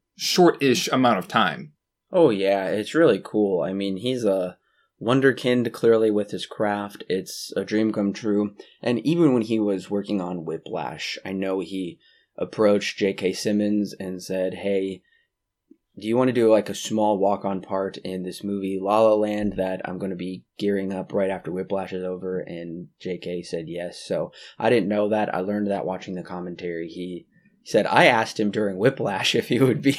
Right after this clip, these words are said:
Speaker 2: in La La Land."
Speaker 1: Right, right.
Speaker 2: Well, Alan, are you ready to give him the plot?
Speaker 1: Uh, yeah, let's do it. La La Land opens on a jammed L A highway.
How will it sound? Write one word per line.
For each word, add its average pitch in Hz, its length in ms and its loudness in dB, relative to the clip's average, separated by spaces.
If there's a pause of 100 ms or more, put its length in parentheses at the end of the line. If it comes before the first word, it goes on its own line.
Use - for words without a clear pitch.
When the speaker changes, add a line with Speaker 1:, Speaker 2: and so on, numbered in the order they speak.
Speaker 2:
in 123 220 4
La 143 200 4
La 127 200 4
Land." 139 120 6
Speaker 1:
Right, 98 360 4
right. 95 240 2 (1500)
Speaker 2:
Well, 202 240 10
Alan, 165 260 8
are 175 60 8
you 143 140 8
ready 156 160 8
to 151 80 -4
give 151 160 8
him 156 100 6
the 143 80 2
plot? 165 340 0 (480)
Speaker 1:
Uh, 233 260 6
yeah, 311 360 8
let's 151 220 -4
do 233 200 4
it. - 100 4 (920)
La 165 160 4
La 233 140 10
Land 185 480 8
opens 147 440 6
on 127 160 2
a 113 80 8
jammed 123 480 2
L 127 160 6
A 127 120 8
highway. 107 500 4